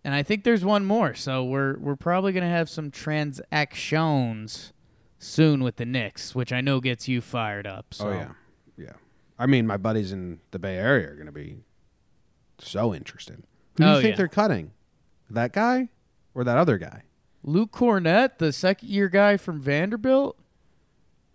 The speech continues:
Speaker 2: I got something I wanna talk about before we move on from this Knicks Nets thing.
Speaker 1: Okay.
Speaker 2: I was trying to think of how lame the Nets nickname is.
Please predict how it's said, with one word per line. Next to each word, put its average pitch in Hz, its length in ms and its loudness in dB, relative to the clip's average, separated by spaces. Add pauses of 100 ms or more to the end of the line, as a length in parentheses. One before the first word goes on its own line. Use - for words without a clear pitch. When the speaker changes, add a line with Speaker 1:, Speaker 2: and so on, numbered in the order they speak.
(120)
Speaker 2:
I 151 140 8
got 190 240 8
something 165 260 6
I 143 100 10
wanna 139 180 10
talk 120 260 4
about 107 320 2
before 113 220 0
we 110 100 2
move 110 180 2
on 104 140 0
from 104 120 -6
this 98 140 -6
Knicks 101 220 -6
Nets 98 280 -6
thing. - 180 -18 (520)
Speaker 1:
Okay. 220 480 0 (200)
Speaker 2:
I 131 80 -2
was 147 180 2
trying 196 220 6
to 185 60 2
think 170 220 2
of 139 80 0
how 143 140 6
lame 123 400 2
the 117 80 2
Nets 107 640 -4 (720)
nickname 135 440 0
is. 143 360 0